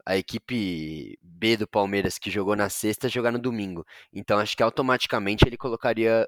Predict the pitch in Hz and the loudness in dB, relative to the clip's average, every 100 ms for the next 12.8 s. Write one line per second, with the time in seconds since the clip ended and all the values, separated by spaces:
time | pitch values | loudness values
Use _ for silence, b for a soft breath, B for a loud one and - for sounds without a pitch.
0 | - - 101 98 98 101 - - 131 123 | -2 -2 0 2 0 0 -4 -4 4 6
1 | 101 87 - B B B B 131 - 170 | 6 4 -6 B B B B 4 6 8
2 | 214 214 156 135 175 123 - 123 117 - | 8 6 8 8 8 6 -4 -4 -4 0
3 | 143 147 - 147 151 - 147 156 165 180 | 2 6 6 6 6 2 -4 -6 -2 -2
4 | - - 359 349 247 180 190 180 160 165 | -2 -4 2 4 6 8 8 4 4 4
5 | 120 113 156 175 110 b b b 123 139 | 6 8 10 8 6 b b b 6 8
6 | 160 180 190 180 175 156 156 - 160 127 | 10 8 6 8 8 8 6 2 0 0
7 | 104 127 185 - _ _ _ - 147 196 | 4 6 4 -2 _ _ _ 4 8 8
8 | 220 - 202 - 196 185 196 170 160 190 | 6 0 -2 6 6 8 8 8 8 6
9 | 175 151 131 - 139 127 113 123 - 135 | 6 6 4 2 6 6 6 2 4 8
10 | 165 - - 151 147 139 131 - 143 170 | 8 8 6 8 6 6 2 2 2 2
11 | 180 175 170 156 - 156 175 - 180 175 | 0 0 -2 -2 6 6 6 2 -2 0
12 | 175 175 - - 175 - 147 113 | 0 0 0 -2 -4 0 2 2